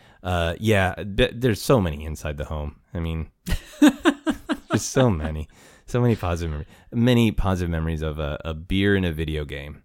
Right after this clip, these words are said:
Speaker 2: Mm.
Speaker 1: Like, uh, I don't play video games anywhere near as much as, uh, I used to. And even now when I do, it's, like, a very rare treat of time set aside. And it, it is like, uh, it's like a ritual, right? So it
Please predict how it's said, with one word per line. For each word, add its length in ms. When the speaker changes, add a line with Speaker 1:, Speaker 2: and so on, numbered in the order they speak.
Speaker 2:
Mm. 640
Speaker 1:
Like, 280
uh, 300
I 80
don't 140
play 140
video 180
games 220
anywhere 260
near 200
as 160
much 340
as, 360
uh, 360
I 60
used 280
to. 160
And 160
even 240
now 200
when 100
I 60
do, 280
it's, 200
like, 160
a 60
very 300
rare 360
treat 420
of 260
time 360
set 200
aside. 600
And 140
it, 160
it 200
is 680
like, 280
uh, 280
it's 120
like 140
a 60
ritual, 420
right? 300
So 140
it 160